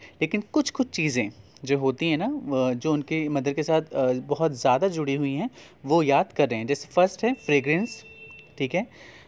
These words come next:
जो, अ, अप-, उनकी मदर की जो फ्रेग्रेंस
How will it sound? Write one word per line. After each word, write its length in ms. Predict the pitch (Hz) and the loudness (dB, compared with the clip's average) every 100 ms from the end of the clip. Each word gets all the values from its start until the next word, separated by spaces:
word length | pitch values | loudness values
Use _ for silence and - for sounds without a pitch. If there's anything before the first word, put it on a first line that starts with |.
| - | -14
जो, 400 | 135 143 147 139 | -2 6 6 8
अ, 380 | 135 131 127 - | 6 4 4 0
अप-, 160 | 139 165 | -2 -2
उनकी 240 | 156 160 | -2 0
मदर 280 | 151 139 160 | 2 2 0
की 120 | 170 | -2
जो 80 | 175 | -4
फ्रेग्रेंस 520 | - 143 127 139 135 | 2 0 2 -2 -4